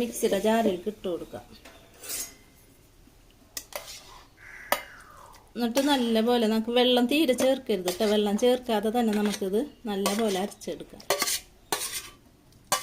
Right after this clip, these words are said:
ഇനി നമുക്ക് ചക്കട ഉണ്ടാക്കാൻ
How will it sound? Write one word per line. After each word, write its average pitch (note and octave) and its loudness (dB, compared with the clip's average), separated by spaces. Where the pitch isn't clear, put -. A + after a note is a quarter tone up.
ഇനി B3+ -4
നമുക്ക് C4+ -2
ചക്കട A3+ -6
ഉണ്ടാക്കാൻ A#3 -2